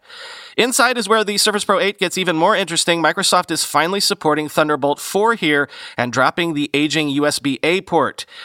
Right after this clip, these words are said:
The Pro eight will ship with two U S B C Thunderbolt four ports and the usual Surface Connect port for charging. That means you can connect the Surface Pro eight to multiple four K displays,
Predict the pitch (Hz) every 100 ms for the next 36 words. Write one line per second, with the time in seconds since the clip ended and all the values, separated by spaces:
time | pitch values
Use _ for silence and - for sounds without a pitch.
0 | - - 107 156 156 156 160 147 147 -
1 | 165 147 - - 202 196 180 175 175 -
2 | 180 170 180 165 151 139 196 196 196 196
3 | 196 - - - 147 147 143 143 151 156
4 | 147 _ - - 143 135 - 143 170 -
5 | - 170 - 160 202 196 170 104 - -
6 | - - 123 120 160 147 143 151 139 147
7 | 143 131 - 143 143 147 123 143 143 139
8 | 175 - 214 208 208 190 185 170 - 208
9 | 202 196 196